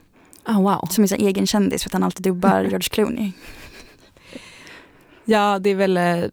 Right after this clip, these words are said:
Speaker 1: spanska Carrie i Sex and the City också en sån kändis i Spanien. Att hon alltid gör
Speaker 2: Ah,
Speaker 1: Carrie. <laughs>
Speaker 2: wow. Men
Speaker 1: Nej, men jag tycker att vi ska bli lite mer lokalpatriotiska här. Jag menar, vi har ju vår, eh, podcast på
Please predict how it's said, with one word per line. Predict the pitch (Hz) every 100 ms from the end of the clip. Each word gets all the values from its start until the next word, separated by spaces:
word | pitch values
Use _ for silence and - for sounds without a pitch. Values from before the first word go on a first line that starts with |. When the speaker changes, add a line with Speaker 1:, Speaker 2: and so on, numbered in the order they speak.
| _
Speaker 1:
spanska | - - 208 180 180 - 185 170 165
Carrie | - 196 180 170 165
i |
Sex | 170 170
and | 165
the | 165
City | 180 -
också | 160 -
en | 151
sån | - 90 160 - -
kändis | - 160 147 -
i | 170
Spanien. | - 156 - 208 -
Att | -
hon | - -
alltid | 160 - 156
gör | 147
Speaker 2:
Ah, | 190 180
Speaker 1:
Carrie. | 170 165 165 160 156 180 -
<laughs> | -
Speaker 2:
wow. | 180 170 190 196 - - _ _ _ _ _ _ _ _ _
Men | 285 208 190 185 180
Speaker 1:
Nej, | 208
men | 226 226
jag | 165 196 254 302
tycker | 294 - 254 233
att | 226 -
vi | 202 208
ska | -
bli | 196
lite | 190 190
mer | 170
lokalpatriotiska | 160 160 180 170 - - 196 240 285 -
här. | 180 160
Jag | 180
menar, | 175 165
vi | 170
har | 170
ju | 170
vår, | 165 165 147
eh, | 143 85
podcast | - 151 - - 208 -
på | 185 165 160